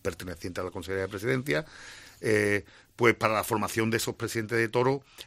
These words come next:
Habla también, así como personas que hayan ejercido la presidencia de plazas de toros de primero y segundo durante los últimos cinco años. Es verdad que esta inscripción simplemente es a efectos de valoración, no es una, eh, obligación por las autoridades competentes que nombran a las personas, pero obviamente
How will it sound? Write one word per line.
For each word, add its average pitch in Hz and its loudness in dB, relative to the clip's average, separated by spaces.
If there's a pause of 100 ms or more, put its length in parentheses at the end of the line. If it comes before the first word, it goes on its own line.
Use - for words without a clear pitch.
(160)
Habla 151 10
también, 156 8
así 151 4
como 135 0
personas 143 0
que 139 0
hayan 131 6
ejercido 117 -2
la 110 0
presidencia 117 -2
de 117 -2
plazas 120 -6
de 113 -2
toros 117 -2
de 113 -2
primero 117 -4
y - -6
segundo 131 -4 (260)
durante 131 6
los 113 4
últimos 127 0
cinco 92 -8
años. 76 -16 (800)
Es 143 8
verdad 151 10
que 110 0 (140)
esta 104 -6
inscripción 131 -2 (220)
simplemente 123 0
es 127 2
a 113 4
efectos 120 -2
de 143 6 (160)
valoración, 104 0 (160)
no 87 -12
es 78 -12
una, 87 -8 (100)
eh, 78 -14
obligación 95 -4
por 131 0
las 85 0
autoridades 95 -2
competentes 107 0
que 120 4
nombran 101 2
a 90 -4
las 87 -4
personas, 151 0
pero 92 -4
obviamente 104 -2